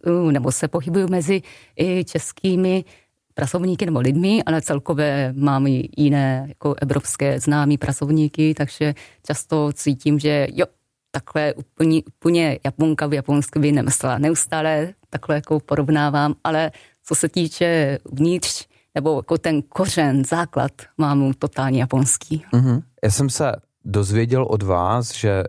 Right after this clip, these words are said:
Speaker 2: existuje i taková věc, že se třeba ve škole, eh, poptávali učitelé po druhém českém jménu a že snad byl i takový tlak na,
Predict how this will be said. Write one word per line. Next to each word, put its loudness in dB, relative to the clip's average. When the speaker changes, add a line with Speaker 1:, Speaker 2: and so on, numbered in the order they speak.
Speaker 2:
existuje -2
i -2
taková -2
věc, 2
že 0
se -6
třeba -2
ve 0
škole, 0
eh, 2
poptávali 0
učitelé 0
po 2
druhém 2
českém 0
jménu 2
a 0
že 0
snad -2
byl 0
i -2
takový 0
tlak 0
na, 0